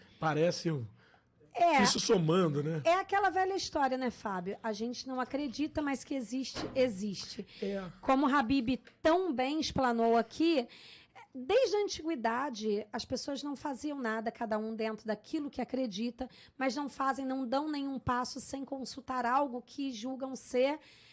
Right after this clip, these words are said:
Speaker 2: aquilo que tá regendo,
Speaker 1: É.
Speaker 2: aquilo que tá falando mais alto.
Speaker 1: Não, é, eu, e
Speaker 2: E
Speaker 1: eu
Speaker 2: isso é fantástico. Você quer ver uma coisa? A Lua estava, a-, está ainda em Câncer, vai entrar em Leão agora, se não me engano, vinte ou vinte e uma e quarenta e cinco.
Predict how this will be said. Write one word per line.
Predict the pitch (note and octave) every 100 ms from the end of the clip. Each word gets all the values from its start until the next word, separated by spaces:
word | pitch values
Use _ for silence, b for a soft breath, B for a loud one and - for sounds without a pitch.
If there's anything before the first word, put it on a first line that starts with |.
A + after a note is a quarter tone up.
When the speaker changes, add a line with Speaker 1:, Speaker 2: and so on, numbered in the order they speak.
| B -
Speaker 2:
aquilo | C4+ D#4 D4
que | -
tá | C#4
regendo, | C4+ D4 B3+ B3+ B3 A#3
Speaker 1:
É. | C#3+
Speaker 2:
aquilo | C#3+ C4
que | - C#4+
tá | - B3+
falando | - C4+ B3 C4 B3
mais | B3+ A#3+
alto. | A3+ G3+ B3+
Speaker 1:
Não, | A#3
é, | G#3 D3+
eu, | F3+ G#3+
e | B3
Speaker 2:
E |
Speaker 1:
eu | - F4+
Speaker 2:
isso | F#4 -
é | E4+ F4
fantástico. | F#4+ F#4+ E4 C4+ -
Você | -
quer | E4 F4+
ver | C#4+
uma | D4 B3+
coisa? | - D4+ G#3+ G3+ b b b b
A | - C4
Lua | C4+ E4+ E4+ C#4+
estava, | C#4 - - A#3+ G#3+ G#3 G3+ G#3+ -
a-, | C#4 -
está | F4+ - - A4
ainda | E4+ C4 B3+ A#3 G3+ G#3+
em | C4+ C#4
Câncer, | - A#3 G3 F3 G3
vai | A3+
entrar | B3 B3+
em | C4
Leão | B3 B3 B3+
agora, | A#3 A#3+ A#3+ A#3
se | A3 -
não | B3+
me |
engano, | A#3+ B3+ B3+
vinte | A3 C#4 D#4 -
ou | C#4+
vinte | C4 G3+ C4+ - -
e |
uma | C4+ B3+
e |
quarenta | A#3+ A#3+ A#3 A#3+
e | A#3+
cinco. | - G3+ F3+ F3+